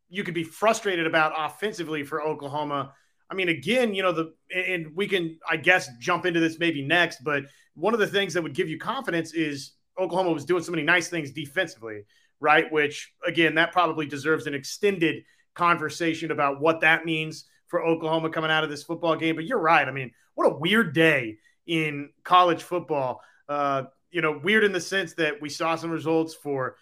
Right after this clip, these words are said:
both Notre Dame and Texas A and M that a lot of people didn't see coming, even though welcome back to reality,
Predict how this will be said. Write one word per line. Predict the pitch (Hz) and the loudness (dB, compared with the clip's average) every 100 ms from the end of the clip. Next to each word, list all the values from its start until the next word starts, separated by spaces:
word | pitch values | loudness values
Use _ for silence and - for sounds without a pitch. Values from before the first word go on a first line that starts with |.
| _ _ | _ _
both | 123 170 180 151 | -4 -2 -2 -2
Notre | 160 180 180 | 2 2 2
Dame | 160 165 175 160 | 0 0 0 -4
and | 131 | -4
Texas | 180 170 151 | -6 -6 -4
A | 165 | -2
and | 160 | -2
M | 170 156 | -2 -2
that | 143 | -2
a | |
lot | 151 165 | -2 -4
of | |
people | 165 160 139 | -6 -8 -4
didn't | 160 160 | -4 -4
see | - 147 | -8 -10
coming, | 160 160 160 160 _ _ - | -4 -2 -2 -4 _ _ -10
even | 196 202 196 | -4 -2 0
though | 185 180 170 _ _ _ _ _ _ _ _ 156 | 2 2 0 _ _ _ _ _ _ _ _ 0
welcome | 220 226 202 | 2 4 6
back | 202 220 220 - | 8 8 4 -4
to | 208 208 208 | -2 -2 -2
reality, | 170 180 190 208 220 226 220 | 4 8 8 8 4 0 -4